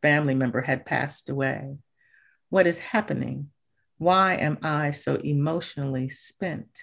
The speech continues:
As a clergy person, I know to be a non-anxious presence, especially in times of crisis, loss, and trouble.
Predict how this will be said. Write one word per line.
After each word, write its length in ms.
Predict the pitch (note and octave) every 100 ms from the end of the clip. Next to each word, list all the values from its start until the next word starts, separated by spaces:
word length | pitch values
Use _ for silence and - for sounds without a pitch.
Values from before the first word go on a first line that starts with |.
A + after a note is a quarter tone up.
| _ _ _ _ _ _ - - -
As 160 | D#3
a 40 | D3+
clergy 400 | - F#3+ G3 G#3
person, 480 | G#3 D#3 D3 D3 D3
I 120 | D3
know 300 | D3+ D#3 E3
to 120 | E3
be 260 | C#3+ D3 C#3+
a 80 | C3+
non-anxious 1000 | C3+ C3+ C#3+ D3+ - C#3+ C#3+ - C#3 -
presence, 640 | - B2 A#2 A#2 C#3 - _ - -
especially 540 | C#3+ - E3 - D3 D3
in 100 | D3
times 420 | E3+ C#3 D3 C#3+
of 140 | C#3
crisis, 640 | - D3 D3 D3 C#3+ C#3+ -
loss, 480 | C#3 C3 C3 C#3 - -
and 140 | C#3
trouble. 520 | - C#3+ C3+ B2+ C#3